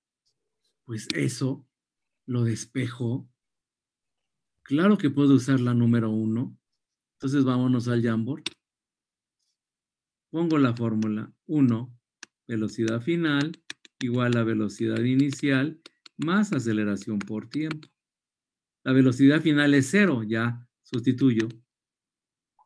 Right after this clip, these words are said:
La velocidad inicial es trece punto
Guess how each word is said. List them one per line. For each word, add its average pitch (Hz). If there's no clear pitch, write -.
La 123
velocidad 123
inicial 156
es 123
trece 113
punto 120